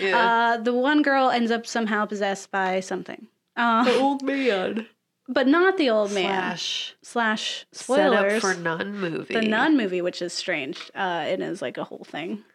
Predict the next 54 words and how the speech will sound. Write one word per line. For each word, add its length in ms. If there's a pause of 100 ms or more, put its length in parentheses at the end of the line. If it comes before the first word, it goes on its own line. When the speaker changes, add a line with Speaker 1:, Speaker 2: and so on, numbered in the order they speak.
Speaker 2:
<laughs> 120 (340)
Uh, 560 (100)
I 320
didn't 260
know 280
'cause 180
we 320 (160)
just 260
saw 200
The 300 (120)
Conjuring 400
Two 200
for 100
the 80
first 260
time. 240 (440)
And 180
then 180
we 80
were 120
like, 200
"Oh, 80
wow, 140
I 100
guess 220
this 260
Nun 300
thing 260
is 200
something 520
real 200
intense." 400 (200)
'Cause 240
the 120
Nun 340
in 200
this 240
film 400 (300)
is 100
pretty 220
solid 400
for 120
spooks. 600
Like, 140
they 80
Speaker 1:
Yeah, 80
Speaker 2:
did 140
Speaker 1:
she 120
Speaker 2:
it. 60
Speaker 1:
was 80
Speaker 2:
Every 180
time 220
that 200
Speaker 1:
scary. 40